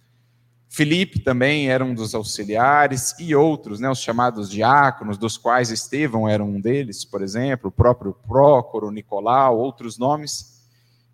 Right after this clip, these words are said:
Ele reúne alguns deles e fala, então, dessa visita absolutamente inesperada. Pedro é colhido por uma certa surpresa, e pensando na magnitude dos seus afazeres, na responsabilidade que tinha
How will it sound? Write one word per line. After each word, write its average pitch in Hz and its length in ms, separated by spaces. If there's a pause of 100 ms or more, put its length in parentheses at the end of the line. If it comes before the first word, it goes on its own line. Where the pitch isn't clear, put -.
(140)
Ele 151 160
reúne 180 320
alguns 165 320
deles 175 440
e 170 40
fala, 156 500
então, 120 480 (300)
dessa 143 400
visita 131 560
absolutamente 139 760
inesperada. 98 560 (1600)
Pedro 139 380
é 156 60
colhido 151 560
por 160 160
uma 127 160
certa 131 340
surpresa, 127 760 (760)
e 147 80
pensando 180 520
na 170 100
magnitude 170 640
dos 160 140
seus 156 220
afazeres, 135 640
na 123 100
responsabilidade 147 1160
que 151 100
tinha 120 520